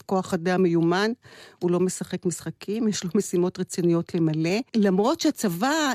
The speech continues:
כחלק מהניסיון שלו לגייס מוטיבציה, מדבר במושגים של כור היתוך, אה, זה מאוד קשה, ואפשר בכלל לתהות האם זה תפקידו, זה לא תפקידו. אה, ולכן,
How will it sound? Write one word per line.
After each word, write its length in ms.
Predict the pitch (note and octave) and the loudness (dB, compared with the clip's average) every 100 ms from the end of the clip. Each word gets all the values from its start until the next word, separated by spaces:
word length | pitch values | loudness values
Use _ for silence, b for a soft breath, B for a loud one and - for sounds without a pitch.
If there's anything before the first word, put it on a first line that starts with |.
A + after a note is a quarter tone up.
| - | -4
כחלק 600 | F#3 C#3 - B3 C#4+ C4+ | -8 -6 -2 0 2 2
מהניסיון 540 | B3+ G#3+ - G3+ A#3 | 2 0 2 0 0
שלו 460 | - B3 G#3 G3 G3+ | 0 0 2 2 2
לגייס 440 | F#3 D#3+ F3 G3+ - | 0 0 0 0 0
מוטיבציה, 680 | G3+ - D#3 F#3 - - F#3 | -2 -2 -4 -4 -4 -2 0
מדבר 380 | E3+ D#3 D#3+ A3+ | 2 0 0 2
במושגים 480 | D4 B3+ - F3 E3+ | 2 0 -2 -4 -4
של 160 | - F3 | -4 -8
כור 240 | - E3+ | -6 -8
היתוך, 540 | E3+ - F#3 G3+ - _ G3+ | -8 -8 -4 -4 -8 _ 0
אה, 400 | F#3+ F#3 F#3 F3 | 4 4 4 4
זה 180 | D3+ G3+ | 4 2
מאוד 260 | G3 G#3 - | 4 2 -2
קשה, 380 | F3+ - G#3 D#4+ - - | -6 -4 -4 -6 -10 -6
ואפשר 400 | F#3 G3+ - C4+ | 0 0 2 0
בכלל 360 | C#4 - D4+ C#4+ | 0 0 2 2
לתהות 400 | C#4+ - G#4+ D#4+ | 0 -2 0 2
האם 100 | D4+ | 2
זה 80 | D4 | 0
תפקידו, 480 | - - B3 G#3+ A3 - | -6 -8 -8 -6 -8 -4
זה 80 | G#3 | -2
לא 100 | A3 | -2
תפקידו. 520 | A#3 - - E3+ F3 - - | -4 -8 -8 -4 -6 -6 -2
אה, 200 | F#3+ F#3+ | 2 2
ולכן, 680 | F3 G3+ G#3 - D4+ D#4+ | 2 0 0 0 2 4